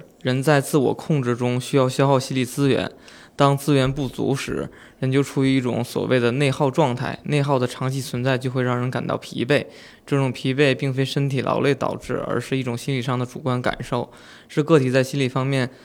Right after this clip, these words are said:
损耗导致的一种状态。<laughs> 看词语含义，精神内耗会影响个人情绪，降低生活质量，降低信心，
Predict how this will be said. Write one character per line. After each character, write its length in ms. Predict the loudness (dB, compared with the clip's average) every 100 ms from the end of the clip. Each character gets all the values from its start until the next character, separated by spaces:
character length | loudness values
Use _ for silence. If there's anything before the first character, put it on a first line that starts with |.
| -20 -20 _
损 320 | -14 -6 -4 0
耗 240 | 4 4
导 200 | 4 -2
致 100 | 0
的 100 | 0
一 80 | 0
种 160 | -2 0
状 300 | 4 4 2
态。 260 | -4 -6 -8 _ _ _ -20 -20
<laughs> 580 | _ -20 _ -20 -20 -14
看 260 | 2 4 4
词 260 | 4 4
语 120 | 6
含 280 | 4 2 2
义， 140 | 2 0
精 180 | 0
神 120 | 0 2
内 120 | 2
耗 200 | 4 2
会 200 | 2 0
影 140 | 0
响 160 | -2 -2
个 180 | 0 2
人 200 | 2 -2
情 340 | -6 -6 -6
绪， 260 | -4 -4 -4
降 300 | -4 -4 -2
低 140 | -4
生 180 | -4 -4
活 100 | -4
质 220 | -2 0
量， 160 | 0 -2
降 160 | -4
低 80 | -6
信 240 | -4 -6
心， 260 | -4 -4 -6